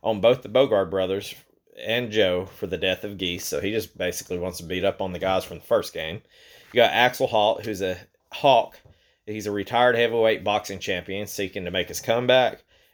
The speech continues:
Lawrence Blood, a former matador, who uses his fighting style based on his full bullfighting methods, which I didn't know that, uh,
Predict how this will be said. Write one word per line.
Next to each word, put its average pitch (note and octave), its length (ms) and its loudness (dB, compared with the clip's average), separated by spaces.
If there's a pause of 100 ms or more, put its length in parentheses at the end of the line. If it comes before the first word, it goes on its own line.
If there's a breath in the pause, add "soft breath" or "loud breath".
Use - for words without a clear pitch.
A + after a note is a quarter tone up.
(120)
Lawrence A2 380 -2
Blood, B2+ 480 4
a G#2+ 60 0
former G2+ 360 -6
matador, B2 580 0
who G#2+ 60 -2
uses G2+ 360 -6
his G2 540 -8
fighting A#2 360 0
style A#2 320 2
based F#2+ 380 -4
on G2 160 -4
his A2 180 -10
full - 400 -6
bullfighting - 640 -2
methods, - 460 -14
which F#2+ 160 -8
I A2 80 4
didn't B2+ 200 0
know C#3+ 160 6
that, G#2 200 2
uh, G2 180 0